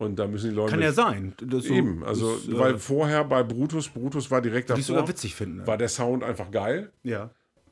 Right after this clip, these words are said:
Speaker 1: Kann ja sein, dass wir sagen, „Okay, hier, wir machen jetzt hier Anti-Musik.“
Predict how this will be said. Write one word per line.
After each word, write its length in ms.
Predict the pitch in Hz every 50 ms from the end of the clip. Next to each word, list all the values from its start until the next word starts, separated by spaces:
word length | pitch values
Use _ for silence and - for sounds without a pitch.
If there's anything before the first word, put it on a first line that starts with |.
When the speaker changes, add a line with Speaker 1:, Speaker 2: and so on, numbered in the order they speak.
| _ _ _ _ _ _ - - - -
Speaker 1:
Kann 160 | - 123 120
ja 80 | 110
sein, 260 | 95 110 113 117 127 131
dass 140 | 131 123 -
wir 60 | 123
sagen, 340 | 110 104 117 110 113 113 110
„Okay, 300 | 110 - - 120 120 127
hier, 260 | 113 131 131 127 117 113
wir 80 | 110
machen 260 | 104 113 113 - 117 107
jetzt 140 | 98 -
hier 180 | - 117 110 -
Anti-Musik.“ 680 | 120 127 135 151 143 135 131 127 120 147 160 - - _